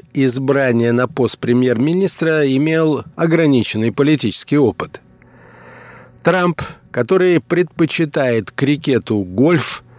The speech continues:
пришёл к президентскому посту из бизнеса. Однако на текущий момент отношения С Ш А с Пакистаном, некогда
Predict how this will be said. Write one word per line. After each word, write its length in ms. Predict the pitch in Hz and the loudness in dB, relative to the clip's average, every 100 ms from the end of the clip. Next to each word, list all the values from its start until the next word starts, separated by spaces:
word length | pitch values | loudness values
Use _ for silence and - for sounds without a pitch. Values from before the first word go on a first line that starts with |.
| - - - - - - | -20 -20 -20 -20 -12 -2
пришёл 680 | 131 127 - 196 190 170 - - - - - - - | 0 0 0 2 2 0 -6 -20 -20 -20 -20 -18 -10
к 140 | - | -4
президентскому 880 | - 156 147 180 139 107 - 117 123 | 0 2 2 0 0 0 0 0 0
посту 640 | - 139 131 - - 196 | 0 -2 -2 -4 0 0
из 360 | - 147 165 - - | 0 0 -2 -4 -4
бизнеса. 600 | 120 117 - 110 - 101 - _ - - - - - - - - - - | 0 0 0 -6 -6 -8 -14 _ -20 -20 -20 -20 -20 -20 -20 -20 -20 -6
Однако 680 | 143 170 220 170 180 156 120 - - 131 | -2 0 0 0 0 0 -2 -8 -8 0
на 160 | 143 | 2
текущий 500 | 131 165 202 - - | 2 0 -4 -4 0
момент 640 | 113 113 110 156 156 - - - - - | 0 2 2 0 -2 -6 -18 -20 -20 -6
отношения 1000 | 139 151 165 - 214 208 180 160 151 - | -4 0 0 0 0 2 0 0 0 -2
С 220 | - - | -6 -4
Ш 260 | 135 165 135 | -4 -2 -2
А 60 | - | -2
с 80 | |
Пакистаном, 960 | - 120 139 131 - 202 196 180 156 - - | -2 -4 -2 -4 -2 -2 0 0 -2 -4 -6
некогда 760 | 143 165 139 151 143 139 147 | 0 0 0 -2 -2 0 2